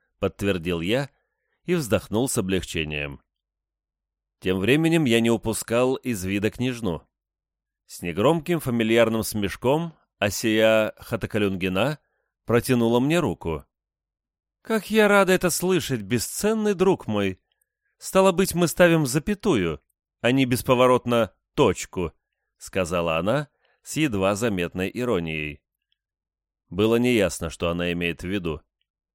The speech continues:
Опять, наверное, какая-то странная шутка. Я засмеялся, сразу понял, что смех мой фальшив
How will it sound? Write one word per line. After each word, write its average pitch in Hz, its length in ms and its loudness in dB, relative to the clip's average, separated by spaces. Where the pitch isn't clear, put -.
Опять, 135 460 0
наверное, 98 520 2
какая-то 98 440 0
странная 98 440 -2
шутка. 82 560 -10
Я 101 180 2
засмеялся, 101 960 -2
сразу 120 420 0
понял, 107 380 0
что 101 200 -4
смех 92 340 -6
мой 80 160 -8
фальшив 87 640 -4